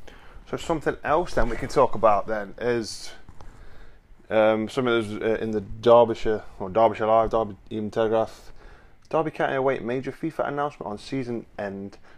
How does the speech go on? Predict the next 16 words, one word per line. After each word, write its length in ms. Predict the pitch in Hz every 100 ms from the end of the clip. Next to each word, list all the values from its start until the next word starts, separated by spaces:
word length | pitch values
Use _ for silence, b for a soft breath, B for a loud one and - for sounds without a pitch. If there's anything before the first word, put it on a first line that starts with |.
| B
transfer 380 | - 151 143 113
window 280 | 98 95 98
and 160 | 95 92
contract. 640 | - - 127 117 98 92 -
So 80 | 113
this 240 | 131 -
is 120 | 117
basically 640 | 95 120 117 101 107 104 101 B B B B
fifa 380 | - 143 120 120
now 220 | 117 104
going, 360 | 104 107 104 101
"Right, 320 | 101 101 98 - B -
that's 280 | 107 -
the 160 | 104 104
sort 300 | - 110 98
of," 120 | 92